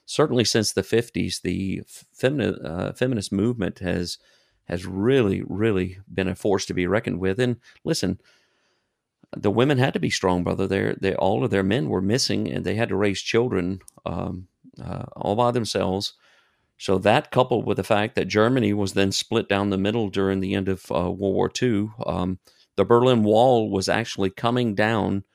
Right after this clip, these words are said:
as I was stationed here in Germany.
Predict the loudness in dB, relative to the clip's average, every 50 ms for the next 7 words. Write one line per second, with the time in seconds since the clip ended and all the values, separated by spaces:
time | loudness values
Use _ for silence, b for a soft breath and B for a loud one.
0 | _ _ _ _ _ _ _ _ _ _ _ _ _ _ _ _ 0 2 2 2
1 | 0 0 0 2 2 2 2 0 0 0 2 2 2 2 0 -2 -2 -2 -2 -2
2 | -2 0 -2 0 0 0 2 2 2 2 0 0 -2 -2